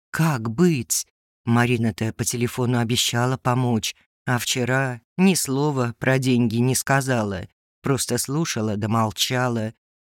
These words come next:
Светлане совестно тоже про деньги-то спрашивать было. Утром Марина собралась куда-то, ни свет ни заря. Сказала, что хочет побродить по знакомым местам, детство вспомнить, и ушла.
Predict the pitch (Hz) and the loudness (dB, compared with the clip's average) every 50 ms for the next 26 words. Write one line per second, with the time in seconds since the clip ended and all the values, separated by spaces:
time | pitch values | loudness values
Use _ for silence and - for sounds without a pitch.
0 | _ - - - 135 123 - 127 127 123 131 123 - - 165 160 139 120 - - | _ -8 -4 -2 -2 0 2 2 2 2 2 0 0 0 -2 -2 -2 -4 -4 -4
1 | 117 113 - - 139 120 110 113 - - 127 135 135 131 127 110 110 104 101 87 | -4 -4 -2 -2 -2 -2 -2 -4 0 0 0 0 2 0 0 0 0 0 -2 -4
2 | - - 104 104 - - - - - - - 147 120 101 - - 107 113 107 113 | -2 -2 -2 -2 -4 -10 -12 -10 -4 0 0 0 2 0 -2 -2 -2 -4 -4 -2
3 | 101 135 135 120 110 107 92 82 - - _ _ _ _ _ _ _ _ _ _ | 0 2 2 2 2 0 -4 -6 -8 -10 _ _ _ _ _ _ _ _ _ _
4 | _ _ _ _ _ _ _ _ _ _ _ _ _ _ _ - 156 175 196 196 | _ _ _ _ _ _ _ _ _ _ _ _ _ _ _ -2 0 2 2 2
5 | - 190 180 180 175 175 175 165 147 147 147 156 175 208 220 220 208 - - - | 2 2 4 4 4 4 4 2 0 0 0 2 2 2 2 2 2 2 0 -2
6 | 147 160 160 165 185 196 190 - - 185 160 180 180 180 - - 180 170 170 170 | 0 2 2 2 0 -2 -2 -2 -2 -2 0 2 0 0 0 -2 -2 0 0 0
7 | 165 156 165 151 151 - - 156 160 160 - 151 156 147 143 147 147 143 147 143 | 0 0 0 0 0 -2 -2 -2 -2 -2 0 -2 -2 0 2 0 2 2 2 0
8 | 143 139 139 135 139 _ _ _ - - - - 147 143 151 165 151 147 147 - | 0 -2 -4 -8 -14 _ _ _ -10 -8 -2 0 0 0 2 0 0 0 -2 -2
9 | - - 147 - - 147 143 - - 143 131 - - - 135 131 143 139 139 131 | -2 -2 -4 -2 -2 -4 -2 -2 -4 -6 -6 -8 -6 -6 -4 0 2 0 0 0
10 | 147 143 - - - 147 123 139 139 131 131 - 151 135 135 139 135 139 135 139 | -2 -6 -6 -4 -6 -4 -4 0 -2 -2 -2 -2 -2 -2 -2 -2 -2 0 -2 -2
11 | 135 - - - 160 160 147 127 120 113 _ _ _ _ _ _ - 127 127 170 | -4 -4 -2 -2 -2 -2 -2 -4 -6 -8 _ _ _ _ _ _ -8 -4 0 0
12 | 190 - - - - 143 139 151 139 - - - - - 135 135 131 135 131 127 | -2 -2 -2 -8 -6 -4 -4 -4 -4 -4 -6 -6 -4 -2 -2 0 0 -2 -2 -4
13 | 131 - - 214 220 220 214 - - - 160 160 160 156 160 | -6 -6 -4 -4 -2 -2 -2 -2 -2 -2 0 -2 -2 -4 -6